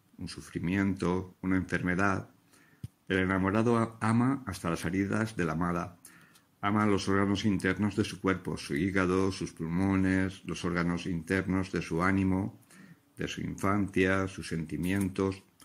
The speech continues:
Hacia la madre o hacia el padre, su amor por una muñeca. Y ya que el enamoramiento es también resistirse al amor, alejarse de él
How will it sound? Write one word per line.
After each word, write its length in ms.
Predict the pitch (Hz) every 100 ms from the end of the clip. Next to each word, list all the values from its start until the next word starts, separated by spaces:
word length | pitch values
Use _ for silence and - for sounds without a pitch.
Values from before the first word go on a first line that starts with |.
| - - - - - - -
Hacia 300 | 98 87 90
la 120 | 85
madre 440 | 82 101 117 104 101
o 80 | 92
hacia 220 | - 85
el 100 | 85
padre, 560 | 98 104 95 98 101 98 -
su 200 | - -
amor 480 | 80 87 92 92 - - _
por 140 | 95
una 160 | 90 95
muñeca. 560 | 90 90 85 82 - - _ _ _ _ _ - _ _
Y 120 | - 95
ya 420 | 117 110 90 - _ _ -
que 180 | 95 90
el 100 | 87
enamoramiento 1080 | 85 85 85 87 95 110 101 82 78 78 - -
es 200 | 95 -
también 400 | 95 92 104 87
resistirse 680 | 76 - - - 107 - 101
al 120 | 98
amor, 360 | 101 92 92 - _ _ _ _ -
alejarse 560 | - 87 - 95 - 82
de 260 | 85 101 110
él 180 | 110